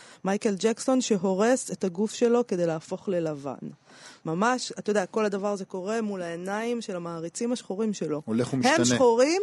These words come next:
Speaker 1: והוא מל-, מלבין והוא, אה, משנה את האף שלו כדי
Speaker 2: ואת
Speaker 1: שיהיה לו אף של
Speaker 2: השפתיים
Speaker 1: לבן.
Speaker 2: והכל. ואז הוא מגיע גם לקניה ווסט.
Speaker 1: נכון,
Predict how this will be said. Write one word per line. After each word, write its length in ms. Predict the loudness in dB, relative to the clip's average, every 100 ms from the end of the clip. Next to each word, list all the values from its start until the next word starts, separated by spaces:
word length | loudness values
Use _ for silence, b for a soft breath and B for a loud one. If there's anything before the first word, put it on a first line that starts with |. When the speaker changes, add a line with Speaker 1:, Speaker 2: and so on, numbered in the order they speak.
| 4
Speaker 1:
והוא 360 | 6 6 6
מל-, 240 | 4 4 4
מלבין 580 | 4 4 4 4 4 4 2
והוא, 640 | 2 2 2 2 2 0
אה, 180 | 0 0
משנה 320 | 0 0 0
את 100 | 2
האף 200 | 2 0
שלו 420 | 0 2 4 4 0
כדי 100 | 0
Speaker 2:
ואת 80 | 2
Speaker 1:
שיהיה 120 | 4
לו 60 | 4
אף 180 | 2
של 80 | 4
Speaker 2:
השפתיים 180 | 4 4
Speaker 1:
לבן. 260 | 4 2 2
Speaker 2:
והכל. 160 | 2 0 -4 B B B B B B B
ואז 280 | 2 4 4
הוא 80 | 4
מגיע 260 | 4 6
גם 140 | 6 4
לקניה 320 | 2 4 6
ווסט. 140 | 6
Speaker 1:
נכון, 240 | 4 2